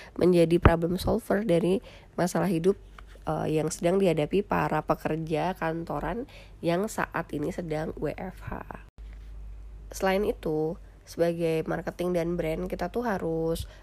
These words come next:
aware terhadap situasi terkini dan harus paham dengan perubahan pasar. Sehingga kalian perlu membuat communication strategi yang sensitif terhadap kondisi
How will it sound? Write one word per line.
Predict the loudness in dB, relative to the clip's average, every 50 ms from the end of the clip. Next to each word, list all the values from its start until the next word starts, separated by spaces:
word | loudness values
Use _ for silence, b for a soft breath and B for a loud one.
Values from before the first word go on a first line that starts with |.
| B B 2
aware | 4 4 4 4 2 0 -2 -4 -4 -6
terhadap | -4 -4 -2 -2 0 0 0 0 -2 -4 -6
situasi | -8 -6 -4 -2 -4 -4 -2 -4 -6
terkini | -6 -4 -6 -6 -4 -6 -4 -4 -2 -2 -2 -2 -4 B B B B B B B -2
dan | 0 0 2 0 0 -2
harus | 0 -2 -2 0 -2 -2 -4 -4 -6 -12 -14 -16 -8
paham | -6 -6 -6 -2 -2 -2 -2 -2 -2 -2
dengan | -2 -2 -2 -2 -2 -2 -4 -6 -8 b b b b b b b b b b -18 -20 -14
perubahan | -6 -2 -2 0 0 0 -2 -2 -4 -4
pasar. | -4 -6 -8 -8 -8 -6 -6 -6 -6 -6 -10 -14 b b b b b b -8
Sehingga | 0 2 2 2 4 2 2 2 2 2 0 0 -2
kalian | 0 0 2 2 2 2 0 0 -2 -2
perlu | 0 0 0 0
membuat | 0 0 0 0 0 0 2 2 2 2 0 -6 -20 0
communication | 2 2 4 6 4 4 4 4 2 0 -2 -2 0 0 -2
strategi | -2 -2 0 -2 -2 0 0 0 0 0 0 4 4 6
yang | 4 4
sensitif | 2 0 0 0 0 0 -2 -2 2 0 0 0 2
terhadap | -2 0 2 2 2 4 4 2 2 0 B B B B B B B B B
kondisi | 4 4 6 6 6 4 2 2 0 0 0 2 2 2 0 -2